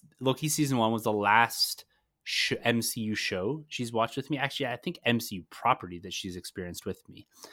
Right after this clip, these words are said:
She's not really jumped back in after Loki season one. Now, she did have a hard time with the last episode of Loki because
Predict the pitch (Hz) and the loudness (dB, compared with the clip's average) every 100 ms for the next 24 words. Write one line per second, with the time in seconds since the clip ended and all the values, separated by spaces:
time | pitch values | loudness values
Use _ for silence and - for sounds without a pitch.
0 | - - 113 104 110 110 104 110 104 101 | -18 -6 -2 2 6 6 6 2 2 2
1 | 98 95 _ _ - 104 92 95 - 110 | -4 -8 _ _ 0 0 2 0 0 -2
2 | 104 95 95 - 104 95 90 _ _ _ | 0 0 0 -4 -4 -2 -2 _ _ _
3 | 117 117 - 101 - 104 98 95 110 101 | 2 2 2 -4 -2 -2 -2 2 4 4
4 | - - 110 107 110 139 151 151 120 131 | 0 -4 0 2 6 8 10 8 8 8
5 | 123 117 120 117 104 - - 107 - _ | 8 6 6 4 0 -2 -4 -2 -4 _
6 | _ _ _ 123 110 113 127 - 113 - | _ _ _ -4 8 12 12 8 2 2
7 | 131 - 147 165 156 - 123 127 131 135 | 0 2 4 2 -2 -4 -2 0 0 0
8 | 156 120 - 107 101 | -2 -2 -2 -2 -2